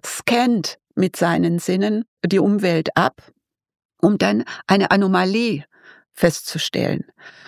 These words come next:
Wir sind manchmal sehr unter Druck und im Stress. Das heißt, wir haben diesen bekannten Tunnelblick. Wir sind eingeschränkt, vielleicht auf vierzig Grad.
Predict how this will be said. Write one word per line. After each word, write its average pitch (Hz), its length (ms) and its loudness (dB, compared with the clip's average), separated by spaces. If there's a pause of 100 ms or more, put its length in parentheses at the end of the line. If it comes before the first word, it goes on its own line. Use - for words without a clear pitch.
Wir 185 140 2
sind 185 220 0
manchmal 185 360 2
sehr 202 360 2
unter 180 240 0
Druck - 280 -2
und 151 140 2
im 127 160 -2
Stress. - 440 -4
Das - 180 -4
heißt, 185 280 -2 (260)
wir 170 180 2
haben 170 140 0
diesen 180 220 -4
bekannten 170 500 0
Tunnelblick. - 640 0 (420)
Wir 185 120 2
sind 185 260 -2
eingeschränkt, 165 800 0 (260)
vielleicht 180 520 2
auf 175 380 0 (100)
vierzig 208 460 0
Grad. 143 400 -2